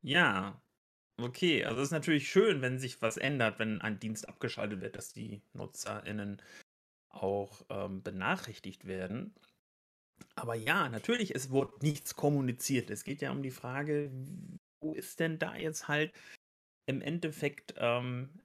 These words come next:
der Stand? Und, ähm, die letzte Aussage, worüber Cheeky und ich uns natürlich ja auch so ein bisschen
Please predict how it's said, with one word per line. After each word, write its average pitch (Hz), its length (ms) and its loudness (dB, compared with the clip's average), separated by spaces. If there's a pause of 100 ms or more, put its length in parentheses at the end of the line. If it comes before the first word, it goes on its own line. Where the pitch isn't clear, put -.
der 117 240 4
Stand? 151 580 2 (720)
Und, 123 520 2
ähm, 117 380 0
die 123 100 -4
letzte 156 480 0
Aussage, 190 800 2
worüber 147 460 4
Cheeky 175 380 0
und 143 120 0
ich - 120 -2
uns 156 140 -2
natürlich 147 340 0
ja - 100 0
auch 156 120 0
so - 120 -2
ein 127 180 -2
bisschen 165 600 0